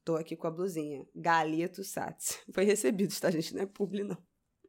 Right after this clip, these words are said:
Com a blusa do Galeto Sats, que ficou famoso recentemente por outros motivos, mas isso, ó, já foi quase cinco anos atrás. Vai fazer cinco anos agora, em maio.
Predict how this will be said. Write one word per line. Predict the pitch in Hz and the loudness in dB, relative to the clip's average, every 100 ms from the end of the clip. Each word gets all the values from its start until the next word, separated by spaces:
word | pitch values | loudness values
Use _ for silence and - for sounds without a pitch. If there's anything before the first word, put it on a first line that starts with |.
| _ 508 508 453 415 - - _ _ _ - 196 175 156 | _ -14 -12 -12 -12 -14 -18 _ _ _ -12 -8 -8 0
Com | 180 | 2
a | 175 | 2
blusa | 175 180 180 | 2 -2 -2
do | 175 | -2
Galeto | 180 190 190 190 190 190 214 | 2 4 6 8 8 8 2
Sats, | 214 - 131 87 - | -2 2 2 2 -4
que | - 494 | 0 2
ficou | - | 2
famoso | 302 240 208 208 220 | 6 6 8 8 8
recentemente | 208 180 190 185 185 185 | 4 4 0 0 -2 -2
por | - 202 | -4 6
outros | 220 269 262 208 | 8 8 6 4
motivos, | 190 190 233 247 | 4 4 -2 -2
mas | 262 262 208 190 | -2 -2 -6 -4
isso, | 226 285 349 - | 2 4 4 0
ó, | 233 190 160 | 2 2 2
já | 185 196 - | -2 -4 -4
foi | 190 196 180 151 - _ | 0 2 2 -2 -10 _
quase | - 214 269 - | 4 4 4 6
cinco | 277 349 | 8 8
anos | 185 247 | 4 0
atrás. | 240 233 185 | 0 0 -2
Vai | 175 | -2
fazer | 202 190 | -4 -4
cinco | 196 220 233 262 | -4 -4 -4 -2
anos | 190 143 151 | -2 -2 -2
agora, | 147 147 | -2 -2
em | 160 | 0
maio. | 165 - | 0 -2